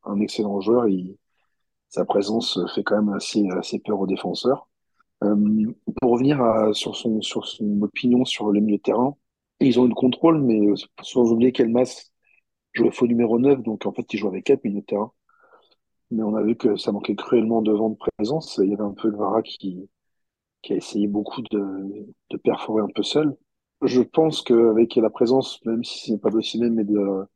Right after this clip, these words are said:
Raspadori ou de Simeone qui était blessé, ça aurait pu être différent. Mais, euh, mais bon,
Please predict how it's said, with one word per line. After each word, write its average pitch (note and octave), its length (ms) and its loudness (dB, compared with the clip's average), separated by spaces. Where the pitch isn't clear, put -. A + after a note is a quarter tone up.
Raspadori A2 760 0
ou A2 120 -4
de G2+ 240 -2
Simeone A2+ 440 -6
qui - 80 -8
était G#2+ 120 -4
blessé, G2+ 380 -6
ça - 120 -12
aurait F#2+ 100 -6
pu - 120 -4
être G#2+ 80 0
différent. G#2+ 400 -2
Mais, G#2 260 -4
euh, F#2+ 60 -8
mais B2 120 2
bon, F#2 160 -2